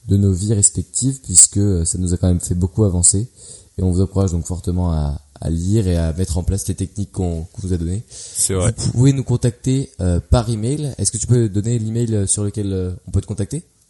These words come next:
Speaker 2: Ouais. Euh, alors, il faudrait aller à nicolas arobase du bon pied C A P point F R.
Speaker 1: Ok. Euh, donc, euh, vous pouvez, moi je conseille d'envoyer un message audio,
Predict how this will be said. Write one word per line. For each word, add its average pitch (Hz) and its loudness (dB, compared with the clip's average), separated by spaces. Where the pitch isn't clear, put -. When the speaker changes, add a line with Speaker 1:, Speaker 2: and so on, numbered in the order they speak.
Speaker 2:
Ouais. 117 -6
Euh, 87 -4
alors, 95 -4
il 95 -4
faudrait - -4
aller 98 -2
à 87 -4
nicolas 98 -2
arobase 95 0
du 104 0
bon 104 0
pied 110 -4
C 101 4
A 92 0
P 101 -4
point 95 -2
F - -8
R. - -14
Speaker 1:
Ok. 104 -2
Euh, 92 -2
donc, 107 -4
euh, 98 2
vous 95 -2
pouvez, 113 2
moi 117 -2
je - -2
conseille 107 -4
d'envoyer 98 0
un 95 -2
message 98 0
audio, 101 0